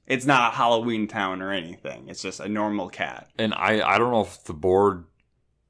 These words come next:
Speaker 2: spoiler, I, spoiler, I don't know if the board got knocked do-, down from the cat.
Speaker 1: Yeah,
Speaker 2: Which
Speaker 1: it's,
Speaker 2: is why
Speaker 1: I
Speaker 2: she
Speaker 1: don't
Speaker 2: looked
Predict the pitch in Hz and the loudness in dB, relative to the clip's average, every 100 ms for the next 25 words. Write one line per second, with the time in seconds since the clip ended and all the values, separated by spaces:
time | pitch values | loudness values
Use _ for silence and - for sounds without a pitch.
0 | _ _ - - - 101 95 95 87 - | _ _ -10 -8 0 4 6 4 0 -6
1 | - 120 95 98 110 - 92 101 110 104 | 4 6 8 6 4 0 2 4 6 4
2 | 90 90 92 - 82 82 87 95 85 82 | 0 0 0 -2 0 2 4 2 2 2
3 | 101 - 123 123 135 127 139 - _ _ | 2 -2 -8 -6 0 0 0 -4 _ _
4 | _ _ _ - 208 202 208 214 208 214 | _ _ _ 0 8 8 8 4 4 6
5 | 190 208 202 196 | 8 6 8 6